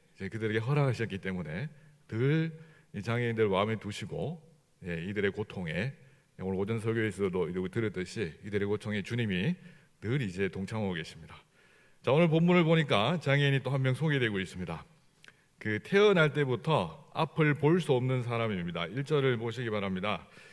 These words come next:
그 예수께서 길을 가실 때에 날 때부터 맹인된 사람을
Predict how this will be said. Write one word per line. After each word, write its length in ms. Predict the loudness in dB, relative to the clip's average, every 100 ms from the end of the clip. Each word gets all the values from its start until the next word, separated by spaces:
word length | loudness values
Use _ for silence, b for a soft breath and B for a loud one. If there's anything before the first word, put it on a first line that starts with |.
| B B B B
그 140 | -6 0
예수께서 960 | 0 0 2 2 4 2 2 0 -4
길을 580 | -2 2 6 8 6 4
가실 420 | 0 -2 -2 -2
때에 440 | 2 6 6 4 0 B B B B -10
날 340 | 0 2 2
때부터 760 | 2 2 0 0 0 0 -2 -6
맹인된 680 | -2 0 0 0 2 2 0
사람을 680 | -4 -4 -2 -2 0 0